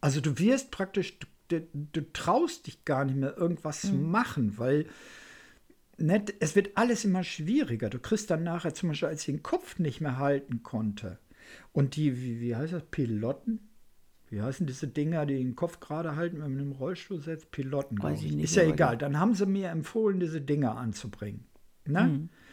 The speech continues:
Speaker 1: Dass du den Kopf anlehnen kannst.
Speaker 2: Ja,
Speaker 1: Und da
Speaker 2: ja.
Speaker 1: war für mich die Reißleine. Da hab ich gedacht, nein, wenn ich jetzt meinen Kopf noch anlehne, was bleibt dann noch? Was wird, du musst ja irgendwann, darfst du das,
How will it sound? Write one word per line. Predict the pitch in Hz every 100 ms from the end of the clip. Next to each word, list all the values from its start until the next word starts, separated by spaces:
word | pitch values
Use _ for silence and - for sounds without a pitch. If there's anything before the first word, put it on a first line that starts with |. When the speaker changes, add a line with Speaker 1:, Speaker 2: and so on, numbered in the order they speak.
| - -
Speaker 1:
Dass | 156 160
du | 160
den | 170
Kopf | 151 202 175
anlehnen | 127 123 113 113
kannst. | 117 110 -
Speaker 2:
Ja, | 131 143
Speaker 1:
Und | 220
da | 220
Speaker 2:
ja. | 220
Speaker 1:
war | 202
für | - 202
mich | 190
die | 196
Reißleine. | 180 196 233 - 117 107 110
Da | 120
hab |
ich | 135
gedacht, | 135 143
nein, | 147 226 294 156 101 - _ _ _ _ _ _ _ _ _ _
wenn | 143
ich | 180 196
jetzt | - 214
meinen | 214
Kopf | 214 320 -
noch | 359 -
anlehne, | 247 233 123 113 101 101 - _ _ _ _ _ _ _
was | 151 147
bleibt | - 175 202 294 - -
dann | 147 110 101
noch? | 98 -
Was | - 151
wird, | 175 196 - - -
du | 175
musst | 202 240 -
ja | 170
irgendwann, | 214 294 262 165 175 220 - - - - - _ _ _ _
darfst | 160 233 - 180
du |
das, | 165 143 - -